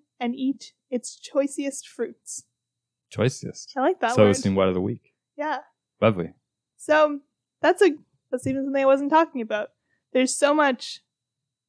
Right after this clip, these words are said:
Speaker 1: metaphor used in the
Speaker 2: Yeah.
Speaker 1: Bible for how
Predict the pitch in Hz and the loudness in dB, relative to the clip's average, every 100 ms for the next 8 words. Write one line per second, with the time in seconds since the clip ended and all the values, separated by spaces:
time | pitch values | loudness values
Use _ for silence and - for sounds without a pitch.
0 | - 233 247 320 - 220 214 220 220 240 | -2 2 4 4 0 -4 -4 -8 -10 -4
1 | 226 196 214 214 220 220 - 226 214 220 | 0 2 2 0 -2 -4 -2 0 2 0
2 | _ _ _ _ _ - 247 240 240 247 | _ _ _ _ _ 4 6 8 6 0